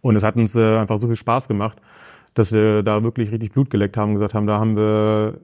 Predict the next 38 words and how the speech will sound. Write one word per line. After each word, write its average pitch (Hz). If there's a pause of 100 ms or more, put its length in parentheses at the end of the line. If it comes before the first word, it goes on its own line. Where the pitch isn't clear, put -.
(260)
mehr 117
Bock 135
drauf. 143
Es 113
gab 127
aber 110
zu 107
dem 107
Zeitpunkt 107
nicht 107
mehr 110
Events. 120 (540)
Und 110
dann 110
war 110
es 110
eben 113
so, 110
dass -
letztes 120
Jahr, 123 (1000)
jetzt 110
haben 117
wir 107
dreiundzwanzig, 110
zweiundzwanzig, 120
genau, 104
zweiundzwanzig 120 (400)
war 123
dann 110
die 104
zweite 120
Auflage 135
von 131
diesem 127 (400)
Gravelmania, 131
äh, 147
Etappenrennen. 139